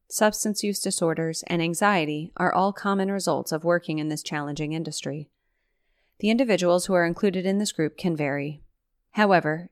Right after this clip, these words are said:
it can be mostly agreed on that first responders include law enforcement officers,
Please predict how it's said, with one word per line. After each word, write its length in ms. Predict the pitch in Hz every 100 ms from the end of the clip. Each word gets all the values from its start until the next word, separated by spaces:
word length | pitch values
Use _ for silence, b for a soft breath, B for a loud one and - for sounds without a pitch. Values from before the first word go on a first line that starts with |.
| _
it 80 | 202
can 120 | 233
be 120 | 220
mostly 400 | 214 233 254 247
agreed 320 | 175 160 151 151
on 300 | 147 151 170
that 140 | - -
first 240 | 220 226
responders 540 | 269 - 175 160 165 165
include 520 | 175 - 147 143 - _ _ _ _ -
law 220 | 185 185
enforcement 500 | 190 - 185 - 190
officers, 760 | - 165 175 - 175 175 -